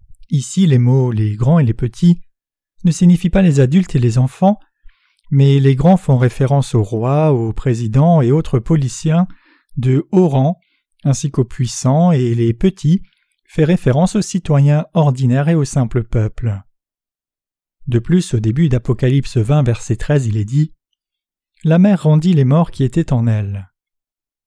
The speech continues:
Cela signifie que tous ceux qui sont morts par accident se tiendront aussi devant le trône du jugement. Peu importe l'endroit où les gens sont morts, que ce soit dans la mer, dans l'air ou sur la terre, puisque tout le ciel en entier et toute la terre sont entre les mains de Dieu,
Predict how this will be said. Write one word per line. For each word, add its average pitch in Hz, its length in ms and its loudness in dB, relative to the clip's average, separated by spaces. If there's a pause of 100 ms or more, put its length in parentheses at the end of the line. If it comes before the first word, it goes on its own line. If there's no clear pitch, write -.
(180)
Cela 113 340 0
signifie 123 520 -2
que - 100 -4
tous 123 200 -8
ceux 185 140 -2
qui 160 140 -8
sont 120 200 -2
morts 143 220 0
par 120 180 -2
accident 139 460 -2
se - 120 -4
tiendront 117 540 0
aussi 165 340 -2
devant 151 220 2
le 120 120 -2
trône 151 280 0
du 139 120 0
jugement. 113 640 -6 (1080)
Peu 170 120 0
importe 185 360 0
l'endroit 143 380 4
où 147 40 2
les 123 120 0
gens 151 160 2
sont 123 200 -2
morts, 135 400 0 (720)
que 135 80 -4
ce 131 140 -6
soit 131 180 -2
dans 120 140 4
la 113 120 2
mer, 151 340 2
dans 113 180 0
l'air 139 200 2
ou 117 80 -6
sur 120 220 -4
la 117 100 -2
terre, 160 400 -2 (760)
puisque 185 340 0
tout 240 140 0
le 180 100 4
ciel 185 300 0
en 131 120 4
entier 160 480 0
et 131 60 -2
toute - 220 -4
la 139 100 0
terre 175 260 -2
sont 127 220 -6
entre 117 220 -4
les 117 100 0
mains 165 160 2
de 120 100 0
Dieu, 143 320 0